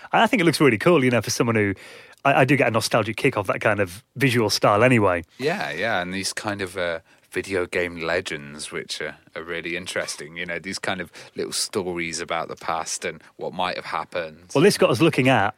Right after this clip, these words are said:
Speaker 1: um, an article that I read a few years ago. Um, it's on a website called listverse dot com. And this is the top ten creepy video game urban legends.
Speaker 2: Okay.
Speaker 1: Now,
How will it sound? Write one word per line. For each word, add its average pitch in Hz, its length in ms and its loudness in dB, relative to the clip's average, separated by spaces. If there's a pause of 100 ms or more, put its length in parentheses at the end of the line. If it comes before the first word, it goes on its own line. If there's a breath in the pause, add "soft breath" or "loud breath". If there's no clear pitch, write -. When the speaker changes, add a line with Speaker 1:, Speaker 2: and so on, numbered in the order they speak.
Speaker 1:
um, 113 380 2
an 135 80 4
article 143 300 4
that 120 100 2
I 120 60 2
read 117 120 4
a 107 60 -2
few 120 120 0
years 117 220 4
ago. 101 320 0
Um, 107 340 0
it's - 200 -4
on 113 420 4
a 131 60 0
website 120 320 2
called 107 160 -2
listverse 113 500 0
dot - 200 -2
com. 87 300 -2 (760 loud breath)
And 131 120 4
this 175 200 6
is 104 420 4
the 123 120 0
top - 280 0
ten 120 340 2 (120)
creepy 147 440 0
video 131 360 4
game 120 360 2
urban 117 300 2
legends. 104 640 -2 (180)
Speaker 2:
Okay. - 540 -6 (500 loud breath)
Speaker 1:
Now, 123 360 4